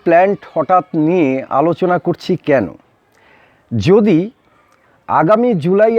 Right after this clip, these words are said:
আগস্টে ফুল পেতে চান ড্রাগনে, ড্রাগন ফ্রুটে, অথবা যদি এখন নূতন করে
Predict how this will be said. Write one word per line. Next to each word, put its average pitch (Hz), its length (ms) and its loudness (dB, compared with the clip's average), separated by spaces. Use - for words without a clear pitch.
আগস্টে 214 340 -4
ফুল 220 240 -2
পেতে 185 260 0
চান 180 220 2
ড্রাগনে, 151 600 0
ড্রাগন 147 380 -2
ফ্রুটে, 127 340 -4
অথবা 165 340 0
যদি 175 520 2
এখন 165 400 0
নূতন 226 300 -2
করে 233 140 -2